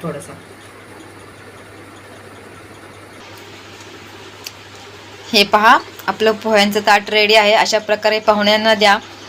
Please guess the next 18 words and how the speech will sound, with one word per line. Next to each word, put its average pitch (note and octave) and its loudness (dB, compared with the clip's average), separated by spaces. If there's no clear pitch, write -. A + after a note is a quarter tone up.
पाहुणे G3+ 4
पण A3+ 2
खुश A#3+ -2
होतील A#3 0
आणि G3+ -2
घरातल्यांनाही A3 0
द्या, G#3+ 0
घरातलेही G#3 -4
खुश A3+ -4
होतील. E3+ -6
पोह्यांमध्ये G3+ 0
साखर G3+ -2
घातल्यामुळे G3+ 0
पोहे G3 -2
अगदी F#3+ 0
चोवीस F#3+ -2
तास G3+ -2
म्हणलं G3+ -6